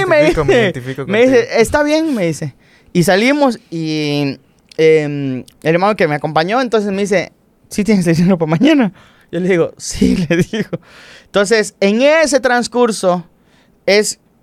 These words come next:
Speaker 1: en el que Dios hace la obra. De un día para otro, nos habla un hermano, me habla un hermano y me dice, "Yo te voy a dar el dinero para poder dar el anticipo".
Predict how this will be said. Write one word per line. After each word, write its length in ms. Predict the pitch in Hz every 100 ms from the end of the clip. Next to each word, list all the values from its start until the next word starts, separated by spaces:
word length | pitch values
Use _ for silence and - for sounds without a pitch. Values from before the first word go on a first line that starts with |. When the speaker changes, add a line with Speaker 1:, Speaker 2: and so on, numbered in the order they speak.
| _ _ _ _ _
Speaker 1:
en 140 | 180
el 160 | 180 170
que 360 | 185 170 160 - _ 95
Dios 420 | 190 208 208 -
hace 260 | 156 180 185
la 180 | 160 151
obra. 340 | 147 135 110 _ _ _ _ -
De 120 | 160
un 80 | 208
día 200 | 202 247
para 200 | 190 185
otro, 480 | 208 247 269 269 - _ _ _ _ _ _ _ _ _ _ _
nos 340 | 123 135 127 -
habla 220 | 185 240
un 80 | 240
hermano, 340 | 208 208 214
me 80 | 196
habla 140 | 180 214
un 40 |
hermano 300 | 190 185 196
y 40 | 180
me 100 | 180
dice, 200 | 185 170
"Yo 200 | 185 208
te 80 | 196
voy 200 | 175 185
a 80 | 165
dar 240 | 180 180 _ _ _ _ _ _ _ _ _ _ _
el 160 | 156 147
dinero 400 | 156 170 180 -
para 240 | 139 135
poder 460 | 135 147 151 160 - _ _ _
dar 280 | 147 151 160
el 140 | 143
anticipo". 480 | 135 131 - 123